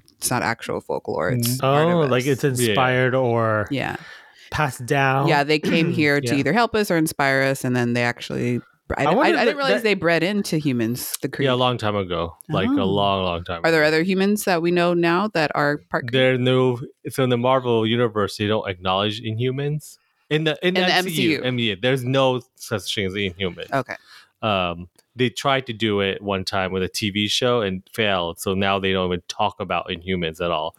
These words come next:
Speaker 2: Like,
Speaker 1: Oh.
Speaker 2: anything they do, there's no Inhumans. Uh, so it's kind of not erasing that part of her, but they're tr-, it looks like they're substituting it with a bracelet. Well,
Speaker 1: Oh.
Speaker 2: judging by the trailer,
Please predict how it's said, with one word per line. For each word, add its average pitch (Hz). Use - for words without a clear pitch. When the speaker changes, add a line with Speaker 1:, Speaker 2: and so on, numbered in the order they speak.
Speaker 2:
Like, 120
Speaker 1:
Oh. 185
Speaker 2:
anything 117
they 101
do, 92
there's 90
no 92
Inhumans. 92
Uh, 92
so -
it's -
kind 135
of 95
not 131
erasing 98
that 90
part 110
of 95
her, 90
but 104
they're 104
tr-, -
it 147
looks 127
like 120
they're 110
substituting 101
it 92
with 98
a 104
bracelet. 98
Well, 113
Speaker 1:
Oh. 143
Speaker 2:
judging 117
by 101
the 90
trailer, 87